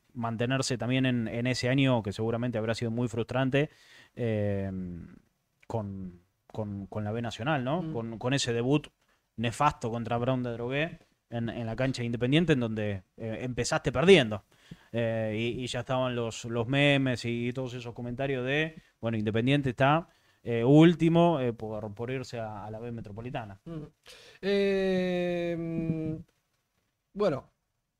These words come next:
Speaker 2: saben que hay sorteo, entonces
Speaker 1: Sí.
Speaker 2: están avisados. Vamos a ir igual repitiéndolo a lo largo del, del programa. Mañana, eh, se van los dos pares de entradas y mañana también se va el tremendo mate de Loco por un Mate. Eh, Guido Sacarero en la producción,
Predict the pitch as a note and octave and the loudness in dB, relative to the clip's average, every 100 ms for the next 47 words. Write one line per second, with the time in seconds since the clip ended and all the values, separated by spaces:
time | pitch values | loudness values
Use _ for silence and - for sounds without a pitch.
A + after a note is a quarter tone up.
0 | _ - G3+ F3 D3+ D#3 C#3+ C3+ A3 G3 | _ -2 0 0 0 -4 -6 2 4 4
1 | D3 F#3+ F#3 D3 - _ _ _ _ - | 0 -2 -2 -2 -10 _ _ _ _ -12
2 | A2+ A2+ G#2+ _ _ - - - _ _ | -10 -10 -14 _ _ -14 -12 -14 _ _
3 | - - E3+ D3+ D#3+ B2 A2+ C#3 C#3+ C3+ | -14 -6 -4 -4 -6 -8 -6 -6 -8 -8
4 | D3 C#3+ D3 D#3 - C#3 C3 C#3+ D3 C#3 | -6 -4 -6 -6 -10 -12 -10 -8 -6 -6
5 | C#3 C#3+ C#3+ D3 D3 D3 F3+ A3+ A#3 - | -6 -6 -4 -6 -6 -4 2 2 2 -4
6 | - D#3+ F3 A3 D#3+ F3+ F#3 E3+ E3+ E3 | -10 -4 2 4 4 0 2 2 4 2
7 | F#3+ F#3 F3 E3 F#3+ G#3+ G#3+ D#3+ D#3 D#3+ | 2 0 0 0 4 4 4 -4 -2 -2
8 | D#3+ D#3 D#3 E3+ - - - - C#3+ F3 | -2 0 0 0 -4 -16 -18 -8 -2 0
9 | F3 F3 E3 E3+ E3 D#3 E3 D#3 F3 G#3+ | 0 0 0 0 2 2 0 0 2 4
10 | B3+ A#3+ A#3 - - _ - F#3+ F#3 F#3 | 8 10 8 4 -20 _ 0 4 4 6
11 | A3 F3+ G3+ G#3+ G#3 G3+ G#3+ A#3+ - E4+ | 4 4 4 4 4 6 6 6 6 4